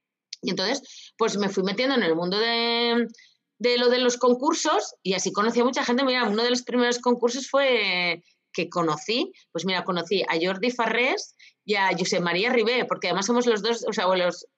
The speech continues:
los tres de la misma edad. O sea, imagínate desde los años que hace que nos conocemos, ¿no? Y, y ahí, pues, eh, bueno, pues ahí fui, mm, ya te digo, metiéndome en este mundillo. Y entonces, pues, uno de los premios que me dieron fue el premio al mejor mazapán de España.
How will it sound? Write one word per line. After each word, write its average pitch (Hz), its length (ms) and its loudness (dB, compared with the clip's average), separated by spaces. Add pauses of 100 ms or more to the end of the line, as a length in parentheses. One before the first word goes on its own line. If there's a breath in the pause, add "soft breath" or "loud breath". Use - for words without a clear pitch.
los 170 200 -8
tres 233 240 0
de 262 60 2
la 214 100 4
misma 202 320 -2
edad. 196 240 0
O - 320 -20
sea, 175 120 0
imagínate 208 580 -2
desde 180 300 0
los 170 200 -4
años 208 280 -2
que 214 80 0
hace 233 100 -2
que 247 100 -2
nos 202 200 -2
conocemos, 151 720 -6 (140)
¿no? 180 180 -8 (680 loud breath)
Y, 247 640 2
y 233 120 2
ahí, 240 440 2 (120)
pues, 202 380 -2
eh, 180 500 2
bueno, 202 240 2
pues 220 180 -2
ahí 175 300 2
fui, 214 220 2
mm, 196 440 -4
ya 180 120 -2
te 196 80 -2
digo, 190 140 2
metiéndome 196 380 0
en 185 60 -2
este 180 200 -6
mundillo. 165 320 -2
Y 226 80 2
entonces, 254 260 -2
pues, 214 140 -2 (560 loud breath)
uno 277 180 4
de 339 80 2
los 302 160 0
premios 285 320 0
que 269 80 2
me 269 80 2
dieron 339 200 2
fue 262 160 2
el 233 80 2
premio 269 320 2
al 302 80 2
mejor 240 340 0
mazapán 254 500 0
de 254 80 2
España. 208 520 -2